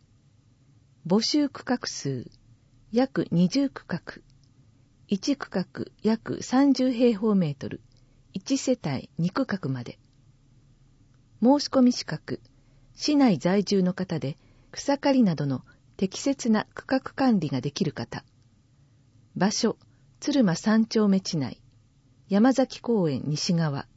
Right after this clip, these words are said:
利用期間、契約日から二千二十年三月末日。利用料、月額五百円。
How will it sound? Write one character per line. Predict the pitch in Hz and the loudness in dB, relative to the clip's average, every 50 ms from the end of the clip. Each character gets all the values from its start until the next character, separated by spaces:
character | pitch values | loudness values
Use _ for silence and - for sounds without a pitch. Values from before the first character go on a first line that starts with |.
| _ _ _ _ _ _ _ _ _ _ _ _ _ _ _ _ _ - | _ _ _ _ _ _ _ _ _ _ _ _ _ _ _ _ _ -2
利 | - 202 226 262 | 2 4 4 4
用 | 285 285 277 | 4 4 2
期 | - - - - | 0 -4 -6 -6
間、 | - 151 127 - - - _ _ _ _ _ _ _ _ _ _ _ | -4 -2 -2 -4 -6 -10 _ _ _ _ _ _ _ _ _ _ _
契 | - - 269 285 277 | -2 0 2 4 4
約 | 277 277 269 - 277 202 | 4 2 2 0 -2 -4
日 | 165 - | -4 -4
か | - 135 123 | -6 -6 -6
ら | 131 151 - _ _ _ _ _ _ - | -6 -8 -10 _ _ _ _ _ _ 0
二 | 202 202 | 0 0
千 | - - 302 285 247 202 | 2 2 4 4 6 6
二 | 165 156 156 | 4 2 0
十 | - 196 190 180 151 | -2 -2 -2 0 0
年 | 131 127 123 - - _ _ | -2 -2 -4 -6 -8 _ _
三 | - - - 285 277 254 226 | -8 -4 0 2 4 4 4
月 | 165 139 - - - - | 2 0 -2 -6 -6 -6
末 | 143 151 - - 175 | -4 -4 -2 -2 -4
日。 | 143 - 147 - - - 120 - _ _ _ _ _ _ _ _ _ _ _ _ _ - _ _ _ _ _ _ _ _ _ _ _ _ _ _ _ _ _ - | -4 -4 -8 -10 -10 -12 -12 -12 _ _ _ _ _ _ _ _ _ _ _ _ _ -20 _ _ _ _ _ _ _ _ _ _ _ _ _ _ _ _ _ -4
利 | 165 185 202 220 254 | 0 2 4 4 4
用 | 294 294 269 220 | 6 6 4 4
料、 | 147 143 135 127 123 - - - _ _ _ _ - | 2 0 -2 -4 -6 -10 -12 -16 _ _ _ _ -6
月 | - - 190 190 - - 254 | 0 2 2 2 2 2 4
額 | 240 226 226 - - 185 - - - | 4 4 2 0 -2 -4 -4 -4 -2
五 | - 175 175 | -2 -2 0
百 | 214 247 254 - - 226 180 | 0 0 -2 -2 -4 -4 -2
円。 | 143 117 - - | -2 -2 -4 -8